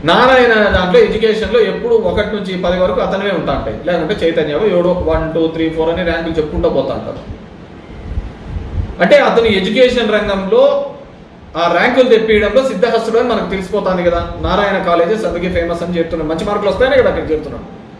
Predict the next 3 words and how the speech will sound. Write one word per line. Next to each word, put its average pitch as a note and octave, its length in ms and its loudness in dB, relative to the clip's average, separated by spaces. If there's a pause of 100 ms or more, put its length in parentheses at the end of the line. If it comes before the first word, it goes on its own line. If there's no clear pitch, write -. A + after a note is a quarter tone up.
(1080)
మరి A3+ 160 6
అలాంటి A3+ 280 4
నారాయణని B3 840 2